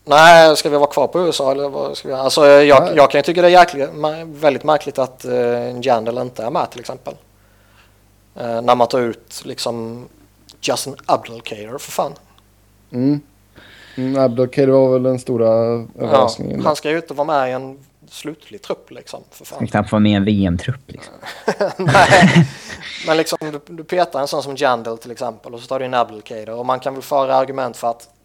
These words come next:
Speaker 1: typ Ryan Kessler inte ska vara med i en, i en sexton-mannatrupp också. Han skulle vara med i slutliga truppen, känns det som, men här och nu känns det lite sådär. Sen är väl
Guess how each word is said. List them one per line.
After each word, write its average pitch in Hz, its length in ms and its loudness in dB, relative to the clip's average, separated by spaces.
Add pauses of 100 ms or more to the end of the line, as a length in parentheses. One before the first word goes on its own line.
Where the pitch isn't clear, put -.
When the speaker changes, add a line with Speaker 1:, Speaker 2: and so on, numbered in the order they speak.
Speaker 1:
typ - 260 -16
Ryan 123 220 -2
Kessler 120 560 -10
inte 127 300 -16
ska - 140 -14
vara 113 100 -12
med 117 320 -6
i 110 60 -12
en, 110 180 -12 (720)
i 147 100 -12
en 120 120 -6
sexton-mannatrupp 110 880 -10
också. - 400 -10 (260)
Han 117 120 -20
skulle 123 180 -14
vara 120 120 -8
med 120 160 -4
i 117 40 -10
slutliga 127 380 -14
truppen, 127 400 -6
känns 123 220 -6
det 135 80 -16
som, 120 220 -6 (100)
men 123 280 -10 (640)
här 127 260 0
och 123 60 -6
nu 131 180 -8
känns 139 240 -8
det 135 60 -16
lite 131 180 -10
sådär. 120 340 -6
Sen 151 160 -10
är 196 160 2
väl 165 340 -12